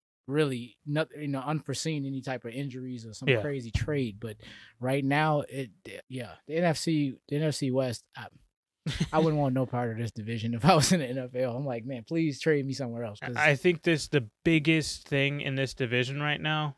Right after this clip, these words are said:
Speaker 2: is the development of Kyler Murray as a quarterback. I
Speaker 1: Mm-hmm.
Speaker 2: mean, obviously, this dude can run. Obviously, the, the team believes in him.
Speaker 1: Right.
Speaker 2: But if he's able to take that next step, just get that e-, little extra oomph, this dude is going to be somebody that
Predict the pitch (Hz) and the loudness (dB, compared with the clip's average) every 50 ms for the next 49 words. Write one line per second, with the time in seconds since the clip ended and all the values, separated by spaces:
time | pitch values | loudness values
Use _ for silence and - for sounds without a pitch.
0 | _ _ - - 170 143 135 131 131 120 110 113 117 127 117 113 131 110 117 123 | _ _ -4 0 2 4 4 4 4 2 0 0 -2 -2 2 2 0 4 6 6
1 | 123 127 127 - - 120 113 113 - - - 123 120 117 113 113 117 117 113 110 | 6 6 4 0 -4 -4 -4 -4 -6 0 2 2 2 2 0 0 0 0 2 2
2 | 107 104 - _ _ _ - - 135 123 120 - - - 127 120 113 101 117 127 | 0 -2 -6 _ _ _ -2 0 0 0 0 -2 0 0 2 2 2 0 -2 -2
3 | - - - _ _ _ _ - 135 131 127 127 139 135 131 139 147 147 143 143 | -2 -6 -10 _ _ _ _ -2 0 2 4 6 6 8 8 8 8 8 8 6
4 | 135 - - 139 127 127 117 - 139 135 120 - 127 123 123 127 123 123 135 127 | 4 4 2 2 2 0 0 0 -2 -2 -2 -2 -6 -4 0 0 0 2 4 6
5 | 131 143 139 143 127 - - 143 131 127 123 120 117 127 113 107 113 123 110 - | 6 6 6 4 2 2 0 0 0 0 0 -2 -2 -4 -4 -2 -6 -8 -6 0
6 | - 147 139 131 120 113 113 117 120 120 113 113 113 107 107 101 104 107 _ _ | 2 2 2 2 2 -2 0 0 0 0 -2 -2 -8 -8 -8 -8 -10 -12 _ _
7 | _ _ _ _ _ _ _ - 120 120 117 127 127 117 110 110 - _ _ _ | _ _ _ _ _ _ _ -12 -10 -6 0 2 4 4 4 2 0 _ _ _
8 | _ _ _ _ - 139 127 - - - 151 170 180 175 160 151 - 156 143 147 | _ _ _ _ 0 0 0 0 0 2 4 4 6 4 2 2 4 4 4 4
9 | 135 135 139 135 131 - - 123 - - - 139 135 - - 139 131 - - 123 | 4 2 0 -2 -2 -4 -6 -8 -6 0 4 4 4 4 4 2 2 2 2 0
10 | 123 120 123 - - - - 143 131 131 131 - - 117 127 113 - - 135 127 | 2 2 2 2 0 -2 2 4 4 4 4 0 -4 -4 -4 -4 0 0 0 0
11 | 117 - 131 123 - - 135 139 - - 147 135 139 139 131 - 123 131 - - | 4 4 4 4 6 4 4 2 2 2 2 4 6 6 6 4 4 2 2 -2
12 | - - - 131 131 151 151 - _ _ _ _ _ _ _ _ _ _ _ _ | -6 -6 -4 -4 -4 -4 -4 -6 _ _ _ _ _ _ _ _ _ _ _ _
13 | _ - 127 143 151 127 - 151 160 156 147 131 123 113 135 131 127 123 120 117 | _ 2 4 6 6 4 4 2 4 4 4 2 0 0 0 0 0 0 -2 0
14 | 110 123 120 117 - - 135 123 123 120 117 113 113 113 107 110 107 107 113 | 0 0 0 0 0 0 0 2 4 4 4 4 2 0 0 0 0 0 -2